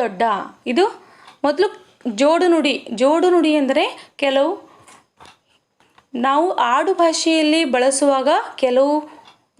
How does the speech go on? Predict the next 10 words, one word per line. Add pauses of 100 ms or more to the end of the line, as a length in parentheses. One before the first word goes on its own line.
ಎರಡು
ನುಡಿಗಳನ್ನ (320)
ಜೋಡಿಯಾಗಿ (400)
ಬಳಸ್ತೇವೆ. (400)
ಅಂದರೆ (300)
ಕ್ರಿಮಿಕೀಟ, (920)
ಗುಡಿಗುಂಡಾರ, (1500)
ಕಾಡುಮೇಡು, (300)
ಈ (120)
ರೀತಿಯಾಗಿ